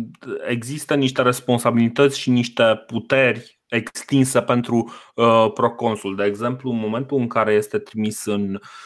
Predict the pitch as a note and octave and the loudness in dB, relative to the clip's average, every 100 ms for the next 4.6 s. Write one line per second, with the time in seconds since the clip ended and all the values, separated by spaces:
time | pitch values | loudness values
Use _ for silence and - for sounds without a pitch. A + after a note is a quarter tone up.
0 | - - G2 G2 F#2 F2+ - G2+ G2 - | -18 -4 0 2 2 0 2 0 0 -4
1 | - B2+ A2+ F#2+ A2 B2 A2+ G#2+ - G#2+ | 2 2 2 0 0 2 0 -2 0 2
2 | G2+ - _ - A2+ G#2 B2 A#2+ A2 A2+ | 2 0 _ -4 -2 0 2 2 0 -2
3 | G#2+ G2+ G2+ G2+ - G#2+ A2+ G2+ F#2+ - | 0 -2 -2 -6 -6 -6 -4 -6 -8 -2
4 | A#2+ G#2+ F#2+ G2 D3+ | 0 2 0 -2 -2